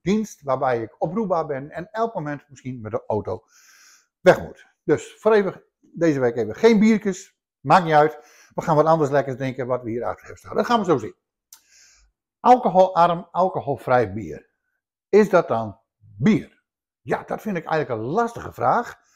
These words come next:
Het wordt wel gebrouwen, maar is cafeïnevrije koffie ook koffie? Of zijn Haagse hopjes koffie of is het snoep?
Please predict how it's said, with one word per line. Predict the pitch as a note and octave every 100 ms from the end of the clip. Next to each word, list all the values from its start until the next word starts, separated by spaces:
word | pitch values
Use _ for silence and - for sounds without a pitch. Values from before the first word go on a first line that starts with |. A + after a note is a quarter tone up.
| _ _ _ _ -
Het | D3+
wordt | G3 D3
wel | B2
gebrouwen, | - F#2 G2+ A#2+ D#3+ A#3 B3+ - _ _ _ _
maar | C3 D3+ D#3+ -
is | D3+ -
cafeïnevrije | - D3 D3+ C#3+ B2+ B2 - B2+ A#2 A2+
koffie | D3 - C3
ook | -
koffie? | - F3 A#3 A3+ _ _ _ _ _ _ _ _ _
Of | E3+
zijn | - F#3+
Haagse | E3+ F#3+ F3+ F3+
hopjes | E3+ G#3 F2+ -
koffie | C#3+ A#2 C3 -
of | A2+
is | C3+
het | F3+
snoep? | - - _